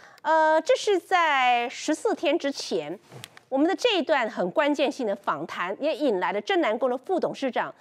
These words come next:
呃，郑明坤上火线来做说明。可是以今天所公布的数字，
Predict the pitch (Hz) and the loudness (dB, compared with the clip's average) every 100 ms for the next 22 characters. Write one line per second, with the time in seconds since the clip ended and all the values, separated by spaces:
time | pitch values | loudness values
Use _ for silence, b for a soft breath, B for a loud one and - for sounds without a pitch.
0 | B B - 202 190 277 415 240 226 285 | B B -6 -2 -2 2 2 2 0 -2
1 | 262 240 _ - 381 277 - 165 196 294 | -2 -6 _ -4 -2 0 -2 -6 -2 0
2 | 214 196 269 - - 277 254 160 - B | -2 0 -2 -2 0 2 2 -2 -8 B
3 | B 311 427 320 262 - 392 415 415 415 | B 0 0 2 0 2 2 4 2 0
4 | 262 - 339 359 285 - 381 285 - 320 | -2 0 0 0 -4 -2 0 0 0 -2